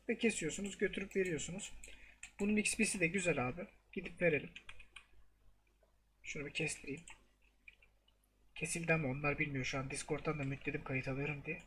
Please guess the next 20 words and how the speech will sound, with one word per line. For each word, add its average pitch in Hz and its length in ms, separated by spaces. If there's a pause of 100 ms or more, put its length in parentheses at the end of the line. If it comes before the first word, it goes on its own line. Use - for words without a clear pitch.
Kessinler 156 560
bari. 170 300 (460)
<laughs> - 480
Şöyle 196 280
bir 185 60
C 180 180
Z'ye 180 200
geçelim. 175 440 (500)
Bunu 180 160
verirken 170 420
kaç 170 400 (120)
X - 200
P 165 140
verdiğini 156 380
de 156 60
görün. 151 420
Ödüllerini 165 440
de 151 60
görün. 139 280 (200)
Bunlar 160 340